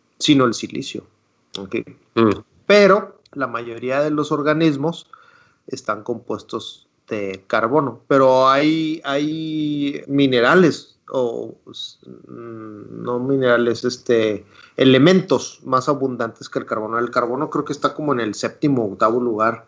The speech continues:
Speaker 2: Pues los chips, los microchips están hechos de silicio.
Speaker 1: Ujú, ujú.
Speaker 2: Y eventualmente, según algunos futuristas, cuando llegue la singularidad, pues vamos a ser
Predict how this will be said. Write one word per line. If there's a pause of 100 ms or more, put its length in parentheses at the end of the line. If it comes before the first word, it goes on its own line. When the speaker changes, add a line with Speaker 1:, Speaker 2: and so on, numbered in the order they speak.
(140)
Speaker 2:
Pues
los
chips,
los
microchips
están
hechos
de
silicio. (260)
Speaker 1:
Ujú, (100)
ujú. (300)
Speaker 2:
Y
eventualmente,
según
algunos
futuristas, (300)
cuando
llegue
la
singularidad, (180)
pues
vamos
a
ser